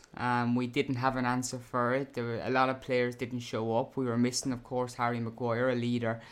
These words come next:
who, who went on to have a, a brilliant summer with England. Um, and it's great to see him back training. There's a, a brilliant bit of footage on, on the club's TikTok, um, which we showed, uh,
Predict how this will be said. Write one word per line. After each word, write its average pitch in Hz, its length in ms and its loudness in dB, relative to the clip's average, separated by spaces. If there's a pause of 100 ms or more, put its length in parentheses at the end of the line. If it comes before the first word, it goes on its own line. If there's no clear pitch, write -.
(280)
who, 127 340 0
who 131 80 -6
went 123 260 0
on 127 200 2
to - 100 -10
have 127 140 -6
a, 117 180 -6
a 107 60 -8
brilliant 139 440 0
summer 113 400 -2 (240)
with 120 140 0
England. 117 380 -2 (340)
Um, 117 400 -2
and 113 120 -4
it's 117 200 -8
great 127 340 0
to - 60 -14
see 123 180 -4
him 120 120 0
back 117 260 0
training. 120 400 -2
There's 117 180 -4
a, 113 60 -6
a 113 120 -10 (120)
brilliant 120 420 0 (180)
bit 120 120 2
of 120 100 -2
footage 123 460 -4
on, 110 180 -4
on 120 160 -2
the 117 60 -4
club's 120 400 -2
TikTok, 123 720 -4 (420)
um, 110 460 0
which 120 200 -6
we 123 60 -4
showed, 123 320 0
uh, 107 140 -4